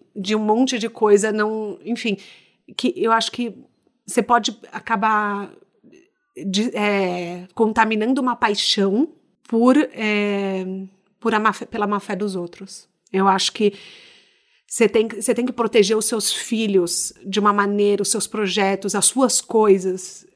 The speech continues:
com unhas e dentes, como um leão. Se você não proteger, ninguém vai proteger.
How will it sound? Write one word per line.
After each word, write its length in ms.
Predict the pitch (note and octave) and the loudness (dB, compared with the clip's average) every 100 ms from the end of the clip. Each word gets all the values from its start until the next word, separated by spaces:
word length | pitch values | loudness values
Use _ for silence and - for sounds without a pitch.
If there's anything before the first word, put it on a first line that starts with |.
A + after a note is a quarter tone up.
| _ | _
com 260 | - A3+ A#3 | 0 2 4
unhas 300 | C4 C#4 B3+ | 4 4 2
e 60 | B3 | 2
dentes, 360 | G3+ F3 F3 | 4 2 0
como 240 | - G#3 A3 | -4 -4 -2
um 80 | |
leão. 460 | A3+ B3 G#3+ D#3+ E3+ _ _ _ _ _ _ _ | 0 0 0 -2 -8 _ _ _ _ _ _ _
Se 200 | - - | -4 0
você 260 | A3 A3 B3+ | 2 2 0
não 100 | B3 | 0
proteger, 460 | A3 G#3 G#3 G3 G#3+ | -2 -2 0 0 -2
ninguém 260 | G#3 G3+ | 0 -2
vai 120 | G3+ G3 | -2 -8
proteger. 500 | F#3+ G3+ F3 E3 | -10 -8 -8 -10